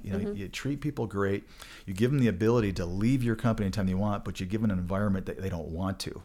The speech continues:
Speaker 2: Right.
Speaker 1: It's worked pretty well for me.
Speaker 2: Right.
Speaker 1: And it's not my idea. I'm like, "That's a good idea." And I've just kind of encompassed that.
Speaker 2: Yeah.
Speaker 1: I've been told a lot that I'm a great person to work for. And I'm not
Speaker 2: Yeah.
Speaker 1: bragging on here. I,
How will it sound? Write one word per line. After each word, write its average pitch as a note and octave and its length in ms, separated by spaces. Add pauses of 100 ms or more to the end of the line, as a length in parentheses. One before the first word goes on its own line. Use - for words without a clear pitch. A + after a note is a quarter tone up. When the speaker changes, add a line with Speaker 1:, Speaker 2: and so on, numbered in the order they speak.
Speaker 2:
Right. A3 180 (760)
Speaker 1:
It's - 200
worked B2+ 260
pretty A#2 180
well G#2+ 220
for A2 140
me. F2 280 (120)
Speaker 2:
Right. D3+ 300
Speaker 1:
And G#2+ 120
it's G#2 120
not G#2+ 260
my G#2+ 200
idea. F#2+ 500
I'm G#2+ 120
like, G2+ 180 (120)
"That's - 200
a F#2+ 40
good G2 140
idea." C3 360
And F2+ 120
I've G2+ 100
just C3 160
kind G#2+ 140
of F#2+ 80
encompassed D#3 440
that. - 200 (140)
Speaker 2:
Yeah. F#3+ 180 (160)
Speaker 1:
I've G2+ 140
been B2+ 120
told A2 400 (300)
a F#2 60
lot F#2+ 500
that G2+ 180
I'm G#2+ 180
a G#2+ 40
great G2+ 340
person G2 240
to C3 60
work F#3+ 220
for. - 140
And G#2+ 80
I'm A2 80
not D#3 120
Speaker 2:
Yeah. - 80
Speaker 1:
bragging A2 500
on E2+ 80
here. G2+ 200
I, C3 100